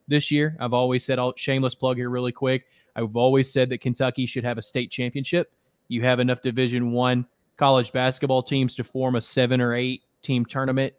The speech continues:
to battle for all of the Kentucky marbles. Uh, but I've digressed. The, um, the best case scenario, Harry and, and Bob, I think is three teams. One of them is, is Lipscomb. One of them is perhaps an up and coming Division two team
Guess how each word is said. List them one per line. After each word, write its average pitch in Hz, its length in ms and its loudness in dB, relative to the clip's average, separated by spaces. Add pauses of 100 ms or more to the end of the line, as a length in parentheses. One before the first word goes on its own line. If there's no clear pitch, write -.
(120)
to 117 220 -6
battle 127 460 0
for 117 460 -4 (340)
all 131 300 6
of 123 100 0
the 123 80 2
Kentucky 127 380 0
marbles. 131 560 -2 (160)
Uh, 120 320 -2
but 120 200 -2
I've 139 140 6
digressed. 117 500 -2 (420)
The, 143 340 6
um, 123 520 4 (220)
the 135 140 0
best 175 240 6
case 170 180 8
scenario, 120 580 0 (120)
Harry 117 320 -6
and, 110 160 -10
and 113 180 -6
Bob, 113 220 -4
I 120 100 0
think 123 300 -4
is 110 100 -8
three 127 220 -8
teams. 117 360 -6
One 120 200 -2
of 123 60 -2
them 131 140 0
is, 127 260 -6
is 123 140 -8
Lipscomb. 117 460 -2 (400)
One 131 220 4
of 131 80 4
them 131 180 0
is 120 140 -4
perhaps 123 500 -2
an 117 240 -2
up 131 200 -2
and 131 100 -4
coming 127 260 0
Division 120 340 -2
two 123 200 -2
team 120 400 0